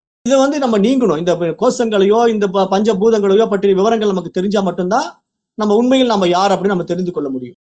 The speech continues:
அதை தான் இங்க சொல்ல வராரு. "கேவல நிலை தோன்றாமற் கெடுத்தது பஞ்சகோசம்,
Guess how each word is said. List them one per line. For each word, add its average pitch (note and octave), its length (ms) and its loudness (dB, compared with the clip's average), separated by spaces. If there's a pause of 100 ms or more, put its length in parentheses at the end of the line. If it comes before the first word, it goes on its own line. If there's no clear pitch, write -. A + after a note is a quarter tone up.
(880)
அதை F#3 160 0
தான் A#3 120 2
இங்க F#3+ 120 0
சொல்ல E3 180 0
வராரு. C#3+ 260 2 (680)
"கேவல B3+ 340 4
நிலை A3 240 2
தோன்றாமற் G3+ 640 0
கெடுத்தது F#3 400 -2
பஞ்சகோசம், D#3 680 -4